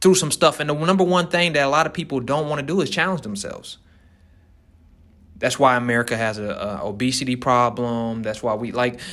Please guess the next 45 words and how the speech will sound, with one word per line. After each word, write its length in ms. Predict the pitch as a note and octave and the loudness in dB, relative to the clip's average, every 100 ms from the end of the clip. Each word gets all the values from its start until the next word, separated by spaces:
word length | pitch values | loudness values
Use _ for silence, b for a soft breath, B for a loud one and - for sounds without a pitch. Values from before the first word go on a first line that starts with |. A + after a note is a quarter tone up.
| B | B
I 100 | D3+ | 2
don't 120 | E3 | 2
even 140 | D#3 C3+ | 0 0
gotta 200 | C3+ A2 | 2 4
dive 360 | A#2 B2 A#2+ | 4 6 4
into 260 | A#2 A#2 A#2 | 2 -4 -2
all 160 | G#2+ G#2+ | -2 -4
of 60 | |
that. 120 | G#2 | -6
You 140 | A2+ C#3 | -8 -6
can 100 | C#3+ | -4
see 240 | - C3+ | -2 0
it 60 | A#2+ | 2
all 180 | A2+ A2 | 2 0
around 380 | G#2 G2 F#2+ | -2 -4 -6
you. 100 | - | -10
Most 240 | - B2+ C#3+ | -4 -2 -2
people 220 | D3 C3+ | -2 0
don't 180 | B2 A#2 | 0 -2
wanna 160 | G#2+ | -4
challenge 680 | G2 - - G#2+ G#2 G2+ G2 | -4 -4 -4 -4 -4 -6 -8
themselves. 760 | G2 F#2 F2 C#2+ G1+ - - - b b b b b b b b - - | -8 -8 -6 -8 -10 -12 -12 -14 b b b b b b b b -20 2
They'll 240 | D#3+ G#3 | 6 6
do 340 | B2+ A#2 F#3+ B3+ | 4 0 2 2
certain 400 | - B2 G#2 G2+ | 2 2 0 -4
things. 460 | G2 G#2 C3 - | -4 -4 -6 -4
They 120 | C#3 | 2
may 160 | F#3+ F#3 | 4 4
go 320 | B2 C3+ E3 | 4 4 4
to 140 | - C3+ | 4 0
the 100 | B2 | 0
gym, 320 | B2+ C#3 A#2 | 0 0 0
but 120 | G#2+ | 2
they 100 | B2+ | 2
don't 180 | D3+ C#3+ | 4 2
wanna 140 | C3 | 2
do 180 | A#2 B2 | 0 -2
the 160 | A#2 G#2+ | -2 -4
excruciating 800 | G2+ - C3+ A#2+ A2+ G2 F#2+ G2+ | -4 -4 -4 -4 -6 -8 -8 -8
workout. 460 | G2 F2+ - - | -8 -10 -14 -8
They 100 | A#2 | -4
don't 180 | C#3+ D3+ | 0 0
wanna 180 | C#3+ A#2+ | 0 -2
push 420 | - - C#3+ - | -6 -4 -4 -4
themselves. 640 | G#2 G2 - C2+ - - | -6 -4 -4 -6 -12 -18